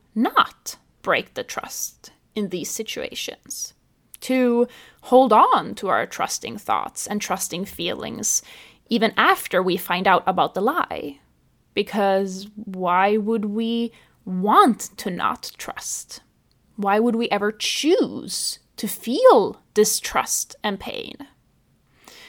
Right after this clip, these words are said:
This is exactly the reason why we would want to do that. When we find out about a lie someone has told, or we find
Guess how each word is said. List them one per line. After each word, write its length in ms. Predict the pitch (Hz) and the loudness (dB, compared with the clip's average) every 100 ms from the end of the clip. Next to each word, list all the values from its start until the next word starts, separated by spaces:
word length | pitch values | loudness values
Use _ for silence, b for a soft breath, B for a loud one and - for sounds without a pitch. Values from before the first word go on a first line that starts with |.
| B B B B - | B B B B -2
This 240 | 302 330 | 0 0
is 240 | - 277 - | -2 -2 -2
exactly 960 | 247 196 185 233 381 - - - - _ | -4 -2 0 0 0 -6 -10 -10 -16 _
the 100 | 208 | -8
reason 800 | 185 180 180 175 - - - 262 - _ | -6 -4 -6 -4 -6 -6 -12 -16 -20 _
why 300 | 208 196 196 | 0 2 2
we 160 | 196 190 | 0 -2
would 340 | 185 185 170 | -2 -4 -4
want 520 | 185 175 170 208 - - | 2 2 2 -4 -10 -14
to 140 | - | -14
do 220 | 208 226 226 | -10 -10 -8
that. 560 | - - - - - - _ _ B B B B | -6 -6 -8 -16 -20 -20 _ _ B B B B
When 220 | 254 277 277 | -2 0 4
we 180 | 359 | 4
find 400 | 403 - 359 359 - | 2 2 0 2 2
out 280 | 294 302 - | 2 2 -2
about 380 | - 202 220 233 | -2 4 6 6
a 140 | 262 277 | 2 2
lie 640 | 277 349 277 190 190 262 | 6 6 8 4 2 -2
someone 440 | - 233 220 233 240 | -2 0 2 0 0
has 260 | 254 - | -2 -4
told, 540 | - 190 170 190 262 330 - _ - | -4 -4 -2 -4 -4 -6 -10 _ 0
or 140 | 254 | 2
we 220 | 254 277 | 4 2
find 400 | 277 - 269 269 | 0 0 0 0